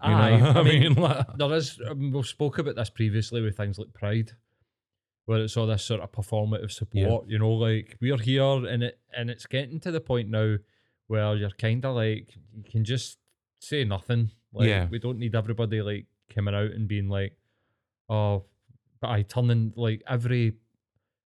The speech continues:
Speaker 2: top flight football team in the U K turned their badge black and white.
Speaker 1: Yes.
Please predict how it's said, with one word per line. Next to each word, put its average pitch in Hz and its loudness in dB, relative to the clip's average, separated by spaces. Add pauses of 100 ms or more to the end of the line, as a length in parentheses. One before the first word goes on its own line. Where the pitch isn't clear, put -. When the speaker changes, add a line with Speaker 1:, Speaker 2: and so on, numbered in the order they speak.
(140)
Speaker 2:
top 123 -2
flight 113 -4 (200)
football 120 -4
team 117 -2
in 110 0
the 107 -2
U 104 -2
K 110 -4 (220)
turned 107 -4
their 104 -4
badge 104 -4
black 104 -6
and 104 -10
white. 107 0
Speaker 1:
Yes. 101 2